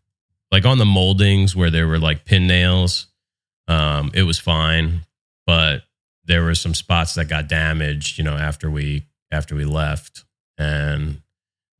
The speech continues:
the contrast was just too much. Um, so we went to Home Depot and, and grabbed a couple crayons, uh, on our way just to, you know, be better equipped. And, um, so we said, "Why don't we grab some of this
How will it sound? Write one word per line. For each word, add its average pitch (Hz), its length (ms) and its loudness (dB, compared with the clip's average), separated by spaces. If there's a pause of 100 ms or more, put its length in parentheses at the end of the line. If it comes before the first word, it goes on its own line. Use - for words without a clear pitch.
the 76 260 -2
contrast 78 720 -2
was 73 140 -6
just - 260 -6
too 82 100 -2
much. 67 500 -6 (760)
Um, 76 340 0
so - 140 -2
we 85 80 4
went 87 160 4
to 90 80 2
Home 85 180 4
Depot 80 800 2
and, 76 560 -2 (240)
and 76 200 -2
grabbed 80 300 0
a 80 60 -2
couple - 440 2
crayons, 78 880 -2 (640)
uh, 76 200 0
on 82 140 0
our 76 120 0
way 76 540 0 (280)
just - 220 -4
to, 73 340 -2
you 78 100 -2
know, 73 140 -2
be 76 160 -6
better 73 280 -2
equipped. - 540 -4 (180)
And, 73 600 -4
um, 73 680 -4 (920)
so 90 100 0
we 85 60 4
said, 85 240 0
"Why 92 160 4
don't 127 80 2
we 131 100 4
grab 104 380 2
some 98 160 0
of 90 60 2
this 87 360 0